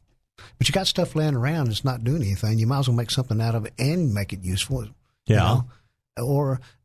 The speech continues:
Speaker 1: or get the money out of it because that's, and right now you're getting a lot more money because it's fifteen hundred dollars an ounce.
Speaker 2: Yeah.
Speaker 1: I mean, good Lord.
Speaker 2: Doesn't
Speaker 1: And
Speaker 2: take much to make an ounce.
Speaker 1: Twenty penny weights, no, it doesn't take that much. I call it twenty penny weights or thirty-one point two grams. So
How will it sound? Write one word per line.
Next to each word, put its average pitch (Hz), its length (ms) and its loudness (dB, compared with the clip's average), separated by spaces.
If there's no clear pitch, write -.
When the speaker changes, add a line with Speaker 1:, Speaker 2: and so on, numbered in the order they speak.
Speaker 1:
or 135 180 0
get 147 160 0
the 151 100 2
money 165 280 0
out 98 180 -2
of 92 140 -2
it 92 40 -4
because 107 280 0
that's, - 380 -4
and 120 140 2
right 135 160 0
now 165 160 0
you're 120 180 2
getting 120 200 -2
a 110 80 0
lot 147 220 -2
more 110 160 0
money 120 240 2
because 127 280 0
it's 139 100 -2
fifteen 170 300 0
hundred 180 180 0
dollars 175 200 0
an 180 80 2
ounce. 202 440 -2
Speaker 2:
Yeah. 90 320 4
Speaker 1:
I - 20 -4
mean, 113 200 0
good 151 140 -2
Lord. 127 360 -4
Speaker 2:
Doesn't 110 260 6
Speaker 1:
And 135 80 2
Speaker 2:
take 135 240 2
much 127 400 0
to 101 80 2
make 98 280 2
an 90 120 2
ounce. - 500 -4
Speaker 1:
Twenty 147 200 2
penny 139 280 2
weights, 135 480 -2
no, 107 200 0
it 107 140 -8
doesn't 113 200 0
take 110 160 2
that 98 160 -6
much. 82 360 -4
I 110 100 0
call 104 180 -2
it 80 60 -10
twenty 95 220 0
penny 92 240 0
weights 92 260 -2
or 90 40 -2
thirty-one 95 420 0
point - 200 -4
two 82 120 -4
grams. 85 460 -2
So 95 160 0